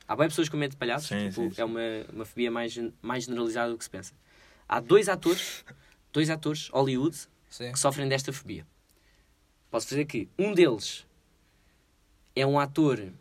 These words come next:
Speaker 1: eh, super conhecido, já fez bué personagens.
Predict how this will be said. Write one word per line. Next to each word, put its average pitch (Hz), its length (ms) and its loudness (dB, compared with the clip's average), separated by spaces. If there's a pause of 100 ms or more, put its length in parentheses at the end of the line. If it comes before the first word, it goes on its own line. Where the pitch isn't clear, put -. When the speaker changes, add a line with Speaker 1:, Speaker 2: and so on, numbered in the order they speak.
(320)
Speaker 1:
eh, 113 840 0
super 190 560 2
conhecido, 170 480 0 (300)
já 127 280 0
fez - 500 2
bué 165 160 2
personagens. 160 760 0